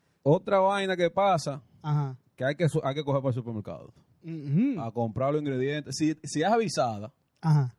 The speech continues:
Speaker 1: si la lluvia es avisada, se va al supermercado y se compra los ingredientes para un sancocho.
Speaker 2: No importa que haga el maldito calor del diablo.
Speaker 1: No importa, manito. Ellos enti-, el dominicano entiende, nosotros entendemos, somos dominicanos, nosotros
Speaker 2: Ajá.
Speaker 1: entendemos que la lluvia va a refrescar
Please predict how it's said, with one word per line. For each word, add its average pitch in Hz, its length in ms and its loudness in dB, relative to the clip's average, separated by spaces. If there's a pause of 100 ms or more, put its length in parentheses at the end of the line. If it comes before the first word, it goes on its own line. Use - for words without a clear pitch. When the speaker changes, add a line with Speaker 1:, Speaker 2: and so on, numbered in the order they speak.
Speaker 1:
si 120 120 -10
la 123 120 0
lluvia 156 200 0
es 180 60 2
avisada, 123 420 -2
se 120 140 -4
va 120 100 -2
al 143 60 -4
supermercado 156 480 -4
y 160 40 -2
se 139 80 -6
compra 131 220 -8
los 147 100 -6
ingredientes 135 320 -6
para 117 100 -10
un 120 60 -6
sancocho. 101 440 -14 (1040)
Speaker 2:
No 180 140 6
importa 202 320 2
que 185 80 0
haga 196 120 2
el 202 80 -2
maldito 190 520 0
calor 190 280 4
del 175 180 -2
diablo. 151 280 4
Speaker 1:
No 160 80 4
importa, 147 580 0
manito. 120 600 -6
Ellos 143 240 0
enti-, 160 220 -2
el 151 100 0
dominicano 156 480 0
entiende, 156 420 0
nosotros 135 420 0
entendemos, 147 440 2
somos 135 260 -2
dominicanos, 135 460 -4
nosotros 135 280 -2
Speaker 2:
Ajá. 151 80 0
Speaker 1:
entendemos 147 340 0
que 139 180 -6
la 135 160 -2
lluvia 135 540 4 (180)
va 127 80 0
a 131 40 -4
refrescar 131 720 -6